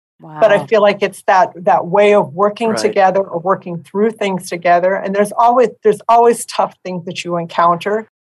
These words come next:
Speaker 2: But how are you gonna work through it that you're not, you're not blaming, but you're figuring out the solution and moving forward with it? Or how can you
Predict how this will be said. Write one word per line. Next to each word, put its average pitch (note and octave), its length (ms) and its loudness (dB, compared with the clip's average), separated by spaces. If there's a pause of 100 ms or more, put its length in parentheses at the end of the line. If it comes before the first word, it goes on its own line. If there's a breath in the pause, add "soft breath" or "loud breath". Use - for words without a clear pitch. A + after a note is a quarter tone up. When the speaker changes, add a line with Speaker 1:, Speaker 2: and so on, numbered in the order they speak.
Speaker 2:
But - 120 0
how G#3+ 180 2
are A3+ 100 4
you A3+ 140 -2
gonna G#3 240 0
work F3+ 320 -2
through F#3+ 280 -2
it F#3 160 0
that F3 180 -8
you're F3 100 -8
not, E3+ 320 -2
you're F3 220 -6
not F3 220 -4
blaming, G3+ 460 0
but F#3+ 160 -8
you're F#3 100 -12
figuring G3+ 340 -2
out F3+ 180 0
the E3+ 80 -14
solution F3+ 640 -6
and F3 180 -6
moving F3+ 340 -6
forward F3 440 0
with E3+ 200 -4
it? G3 160 -4
Or G3+ 140 0
how G#3+ 200 2
can G#3 200 -8
you F3+ 320 -8